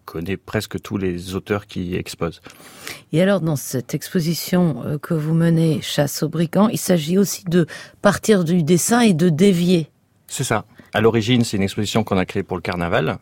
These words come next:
Speaker 1: de Bordeaux. Et l'idée, c'était de demander à des auteurs, illustrateurs de bande dessinée de réaliser une illustration pour La chasse aux brigands.
Speaker 2: Alors, La chasse aux brigands, en exposition, c'est, on voit une exposition, on a un téléphone,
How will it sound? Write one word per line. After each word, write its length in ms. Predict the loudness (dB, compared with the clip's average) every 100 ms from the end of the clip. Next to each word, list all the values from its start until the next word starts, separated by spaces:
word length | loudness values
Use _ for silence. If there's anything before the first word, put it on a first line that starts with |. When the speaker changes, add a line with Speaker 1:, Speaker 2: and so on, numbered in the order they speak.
| -8
Speaker 1:
de 120 | -6
Bordeaux. 320 | -2 0 -2 -2 -8 -8 -2
Et 260 | 2 4 4
l'idée, 300 | 2 0 0
c'était 360 | 0 -6 -6
de 240 | -2 0 0
demander 520 | 0 0 0 0 0
à 140 | 0
des 380 | 0 -4 -6 -4
auteurs, 460 | -2 2 6 6 4
illustrateurs 540 | -2 -2 -2 -2 -2
de 80 | -2
bande 180 | -2 -2
dessinée 500 | -2 -2 0 0 -2
de 140 | -6 -4
réaliser 580 | 0 0 -2 -4 -4 -2
une 140 | 0
illustration 680 | 2 0 -4 -4 0 0 0
pour 420 | -2 0 2 2
La 100 | 2
chasse 260 | 0 -2 -4
aux 40 |
brigands. 300 | -4 -6 -8 _ -20 -20 _ _ -20 -12 -4
Speaker 2:
Alors, 180 | 0
La 140 | 2 2
chasse 260 | 0 0
aux 60 | -2
brigands, 400 | 0 0 0 -4 -6 _ 0
en 160 | 2
exposition, 800 | 4 2 -2 -2 -2 0 2 2 0 -12 -20 -20 -10
c'est, 480 | -4 0 2 2 0 _ _ _
on 80 | 0
voit 140 | 4
une 100 | 6
exposition, 640 | 4 2 -2 0 2 2 2
on 100 | 2
a 60 | 4
un 100 | 4
téléphone, 540 | 2 -2 2 2 2